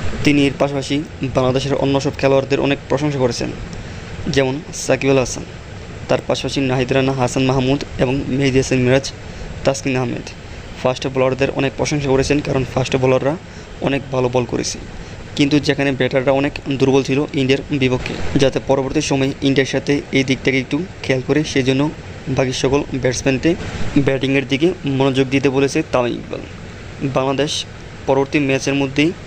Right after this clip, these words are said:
খুব ভালো একটা কিছু করবে, এটি আশাবাদী তামিম ইকবালের। তারপরও বর্তমান সময়ে ইন্ডিয়ার সাথে খেলছে, এটি বাংলাদেশের একটি মান সম্মানের ব্যাপার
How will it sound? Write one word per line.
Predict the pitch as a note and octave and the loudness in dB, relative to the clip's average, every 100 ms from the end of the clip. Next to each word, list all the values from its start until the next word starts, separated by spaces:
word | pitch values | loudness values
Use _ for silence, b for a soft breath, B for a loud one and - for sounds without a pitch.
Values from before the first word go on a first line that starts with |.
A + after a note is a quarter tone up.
| - - | -12 -8
খুব | - C#3 | -2 2
ভালো | C#3 C#3 | 2 2
একটা | C#3 | 0
কিছু | D3 C#3+ | -2 -2
করবে, | - D3 D#3 G3 - - | 0 0 0 -2 -8 -2
এটি | D3 D3 - C#3+ | 0 0 -2 -2
আশাবাদী | D3 C#3 E3 E3+ | 0 2 0 0
তামিম | - C3+ | 2 2
ইকবালের। | B2+ A#2+ A2+ - - B B B - | 2 2 0 -4 -12 B B B 0
তারপরও | C#3 C3+ C#3+ D#3+ - - C#3+ | 0 2 2 2 -2 -6 0
বর্তমান | C3+ C3+ D3 | 2 2 -2
সময়ে | C#3+ C#3 C3+ | -2 -2 -2
ইন্ডিয়ার | D#3 - - C#3 C#3 | -4 -6 -2 2 2
সাথে | C#3+ C3+ | 0 -2
খেলছে, | D3+ C#3 D#3 D3+ | -2 0 0 0
এটি | C#3 | -2
বাংলাদেশের | C3+ C3+ C#3 C#3+ | 0 0 2 2
একটি | C3+ - F3 - - | 0 0 -2 -4 -6
মান | C3+ C3+ | -2 0
সম্মানের | - C3 B2+ A#2+ | -2 -2 -2 -2
ব্যাপার | B2 - | -2 -4